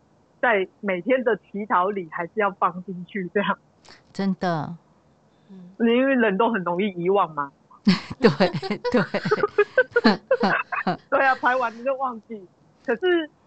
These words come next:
Speaker 1: 我觉得就是排列就是会，会提醒我们，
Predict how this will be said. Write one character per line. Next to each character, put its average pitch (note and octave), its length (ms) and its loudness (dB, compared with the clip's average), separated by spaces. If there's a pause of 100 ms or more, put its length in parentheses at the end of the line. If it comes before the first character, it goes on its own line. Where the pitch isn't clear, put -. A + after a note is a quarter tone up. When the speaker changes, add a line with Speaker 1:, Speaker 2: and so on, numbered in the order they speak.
(120)
Speaker 1:
我 A3+ 160 0
觉 C4+ 140 2
得 C#4+ 140 2
就 D#4 140 -6
是 D4+ 200 -4 (220)
排 A#3 120 2
列 C4 180 -2
就 C4 140 -8
是 B3+ 100 -4
会， A#3+ 320 0 (840)
会 C4 100 2
提 G3+ 220 -12
醒 F#3+ 200 -8
我 F3+ 140 -2
们， D3+ 300 -14